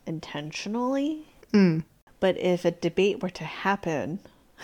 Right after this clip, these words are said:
Speaker 1: <laughs> and they cannot present satisfactory answers, then
Speaker 2: Jasna would not back down.
Speaker 1: Exactly. So that being said,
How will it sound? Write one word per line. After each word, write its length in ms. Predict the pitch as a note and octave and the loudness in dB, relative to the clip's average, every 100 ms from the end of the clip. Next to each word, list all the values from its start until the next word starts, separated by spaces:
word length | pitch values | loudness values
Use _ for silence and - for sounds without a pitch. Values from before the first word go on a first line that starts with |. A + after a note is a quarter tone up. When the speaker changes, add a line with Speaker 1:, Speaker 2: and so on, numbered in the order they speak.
| - - | -18 -20
Speaker 1:
<laughs> 640 | - - - C#4 A#3 A#3+ | -20 -20 -12 -4 2 6
and 160 | F#3+ | 6
they 60 | F3 | 4
cannot 420 | - F3+ F#3 F#3 | -2 -6 -6 -6
present 480 | - F3 E3 E3 - | -4 -4 -4 -6 -8
satisfactory 1000 | - F#3 F#3 - - F3 - - - - | -4 -2 -2 -6 -6 -6 -8 -12 -12 -10
answers, 880 | - C4 D#4 - C#3 - A#3+ - - _ _ - B3 | -4 -4 -4 -6 -6 -8 -12 -14 -18 _ _ -20 -6
then 680 | E3 D#3 D3 C#3+ - - - _ _ - | -2 -2 -2 -4 -8 -12 -18 _ _ 2
Speaker 2:
Jasna 440 | G#3+ F#3 F3+ F3+ E3 | 8 8 8 4 4
would 240 | E3 E3 - | 2 0 0
not 520 | E3+ D#3+ D#3+ D3+ - | 2 4 4 2 2
back 340 | D#3 D3+ - | 0 0 -2
down. 440 | - D3+ D3+ C#3+ C#3+ _ _ _ _ - | -4 -2 -2 -4 -8 _ _ _ _ -6
Speaker 1:
Exactly. 680 | E3+ D3 G#2+ - E2 F#2 - _ _ _ _ _ | -6 -4 -8 -8 -16 -16 -20 _ _ _ _ _
So 420 | - - F#3 E3+ D#3 | -4 4 6 8 8
that 240 | F#3+ F#3+ | 6 6
being 280 | F3+ E3 D#3+ | 2 -2 -4
said, 600 | - D4 A#3+ G3+ G#3 | -2 2 4 4 4